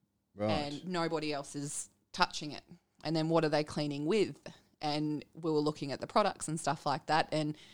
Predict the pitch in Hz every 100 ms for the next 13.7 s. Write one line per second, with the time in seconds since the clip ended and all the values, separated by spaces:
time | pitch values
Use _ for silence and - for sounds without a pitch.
0 | - - 160 160 151 143 147 147 139 139
1 | 135 113 - - - - _ 98 92 -
2 | - _ _ _ _ - 143 143 139 139
3 | 117 127 160 170 170 151 117 131 104 98
4 | - - 123 95 85 95 90 92 92 85
5 | 98 104 87 - - - - - _ _
6 | _ 98 95 90 87 87 73 - - 107
7 | - - 113 120 135 104 82 85 101 98
8 | - 139 131 - - 101 - - 113 101
9 | 92 87 - 131 131 117 - 110 98 -
10 | - 98 85 95 101 - 85 82 - -
11 | _ _ _ _ _ 101 110 110 104 -
12 | 104 82 78 69 - - 101 95 87 85
13 | 82 80 104 107 101 98 92